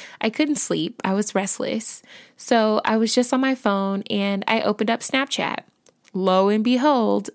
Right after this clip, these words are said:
I have a memory from five years ago around this time. So I open up this video and it is twenty seventeen Ashley. And I am talking about how frustrated I am about my job, how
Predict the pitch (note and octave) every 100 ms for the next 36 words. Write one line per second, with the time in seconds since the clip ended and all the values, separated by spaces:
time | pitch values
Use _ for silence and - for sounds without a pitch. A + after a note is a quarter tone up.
0 | - G3+ G#3 G#3+ G#3 A3 A#3 G#3 G3 -
1 | G#3+ - A3 G#3 - A3 A#3+ A3+ G#3+ G#3+
2 | G3 G3 F#3+ G3 - G#3 G3 F#3 F#3+ G3
3 | - - F3+ - - A3 - _ - -
4 | - - - B3+ B3 A#3 B3+ B3+ D4 D4+
5 | D4+ - G#3+ G3 G3+ A2 A3 G#3+ _ -
6 | A3 C4+ D#4 C#4 - - B3+ C#4 D#4 -
7 | A#3+ A#3 A#3 A3 G#3+ G#3 G3+ G3 G3 -
8 | F#3 F3+ - - - - - B3 - -
9 | - - - A3+ B3+ F4 F#4 C#4+ - A#3
10 | A#3+ A#3+ A3 G3+ G#3 - G3 G3+ G3 -
11 | - - B3+ B3 - B3+ B3 A#3 A#3 A#3
12 | A3+ A#3 A3+ A3+ G3+ G#3 - G#3+ G#3 -
13 | A3+ A3+ A3+ A3 G#3 G3 F#3 G3+ G3